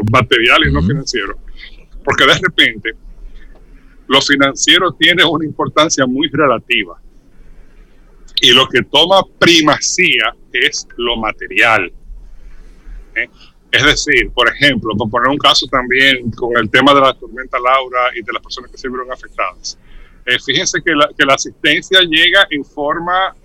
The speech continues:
Speaker 1: de, de materiales, de cosas materiales. Va a decir, mira, eh, va, incluso me llamó la atención que mencionaba la cantidad de sábanas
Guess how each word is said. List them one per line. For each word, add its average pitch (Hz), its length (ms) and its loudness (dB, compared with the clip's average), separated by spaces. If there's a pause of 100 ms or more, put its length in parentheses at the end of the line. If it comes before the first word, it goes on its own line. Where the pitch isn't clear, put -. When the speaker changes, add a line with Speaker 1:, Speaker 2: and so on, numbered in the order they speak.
Speaker 1:
de, 123 580 0 (360)
de 123 140 0
materiales, 120 880 0 (300)
de - 80 -18
cosas 139 280 -2
materiales. 131 600 2
Va 120 60 -2
a - 20 -4
decir, 127 200 -6
mira, 143 300 0
eh, 117 440 -6 (220)
va, 135 160 0
incluso - 280 -2
me 170 80 0
llamó 151 200 2
la 180 80 4
atención 170 360 0
que 147 80 -4
mencionaba 139 480 -2
la 160 100 4
cantidad 139 420 -4
de 156 120 -4
sábanas 143 720 0